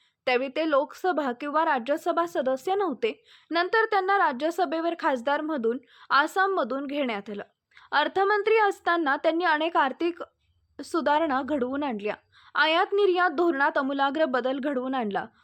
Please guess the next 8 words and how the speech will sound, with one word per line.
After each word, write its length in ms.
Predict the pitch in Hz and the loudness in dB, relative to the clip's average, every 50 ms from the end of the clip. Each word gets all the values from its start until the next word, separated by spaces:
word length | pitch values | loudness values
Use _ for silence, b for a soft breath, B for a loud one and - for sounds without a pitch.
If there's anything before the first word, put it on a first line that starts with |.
| b b | b b
उदारीकरणाचा 920 | b 262 254 277 269 285 320 339 339 311 277 269 269 294 302 302 339 339 | b -4 0 0 2 2 0 0 0 -2 -2 0 -2 -2 -2 0 0 0
स्वीकार 460 | 339 339 320 294 285 254 311 320 359 392 | -2 -2 -6 -10 -6 0 2 2 2 2
करून 280 | 392 381 359 359 381 | 2 0 0 0 0
देशाची 480 | 339 294 285 277 - 311 294 - - 330 | 0 -2 -2 -2 -2 -4 -4 -2 0 2
आर्थिक 420 | 302 269 254 247 247 302 330 330 | 2 4 2 2 0 -4 -6 -6
स्थिती 320 | - - - 311 262 359 381 | -6 -4 -4 -2 0 2 2
मजबूत 440 | 370 339 285 233 233 226 269 269 - - | 2 2 0 -2 -2 -4 -4 -4 -4 -4
केली. 220 | - 233 214 208 | -2 -2 -2 -2